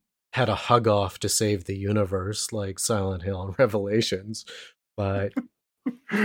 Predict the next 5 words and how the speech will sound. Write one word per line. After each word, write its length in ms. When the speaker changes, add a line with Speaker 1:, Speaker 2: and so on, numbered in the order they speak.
Speaker 1:
it 140
was, 720
as 160
far 300
as 380